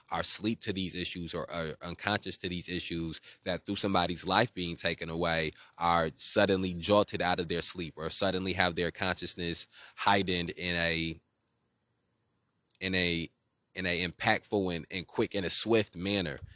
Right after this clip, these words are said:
And what we have to do when those moments arise and we are the people who are waking up or the people whose consciousness is being heightened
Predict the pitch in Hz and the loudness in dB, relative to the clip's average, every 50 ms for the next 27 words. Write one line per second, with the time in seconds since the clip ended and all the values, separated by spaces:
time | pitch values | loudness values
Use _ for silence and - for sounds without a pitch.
0 | - - - _ _ - 101 95 92 87 85 85 82 82 82 - _ _ _ _ | -20 -20 -20 _ _ 0 2 2 2 2 2 0 -2 -4 -6 -10 _ _ _ _
1 | _ _ _ _ _ _ _ _ _ _ _ _ _ _ _ _ _ _ _ _ | _ _ _ _ _ _ _ _ _ _ _ _ _ _ _ _ _ _ _ _
2 | _ _ _ _ _ - _ _ _ _ _ 101 110 110 101 - - _ _ _ | _ _ _ _ _ -20 _ _ _ _ _ 6 6 6 6 6 0 _ _ _
3 | _ _ _ _ _ _ _ - 113 117 113 120 107 98 - - 95 90 92 107 | _ _ _ _ _ _ _ -2 -2 0 2 4 4 2 2 0 -4 -2 4 6
4 | 113 127 135 127 110 104 92 90 90 87 90 87 - 95 92 95 90 90 90 85 | 6 6 6 6 4 2 2 4 4 2 2 2 2 0 0 2 2 0 -2 -4
5 | 80 73 - - - _ - 80 78 80 90 92 101 107 101 87 82 82 - 82 | -4 -6 -6 -8 -8 _ -8 -6 0 4 6 8 8 8 8 6 4 2 -2 -4
6 | 82 85 92 92 90 87 87 - 80 - - 98 - - 85 82 80 87 85 85 | -4 -2 0 2 2 2 2 0 -4 -8 -6 -8 -6 -4 -6 -6 -4 0 0 2
7 | 80 80 80 87 87 87 - 87 85 80 98 92 80 - - 80 71 76 - - | 2 2 2 0 0 -2 -2 -6 -2 0 2 2 2 0 -4 -8 -8 -8 -10 -10
8 | 92 - 85 90 85 76 - - 92 95 101 - 87 87 82 76 - - 82 76 | -10 -8 -6 -6 -6 -6 -4 -2 0 0 0 -2 -4 -6 -6 -6 -6 -6 -8 -6
9 | - 87 82 80 78 82 80 78 76 - 78 73 - | -4 -6 -6 -2 0 2 2 2 0 0 -4 -6 -8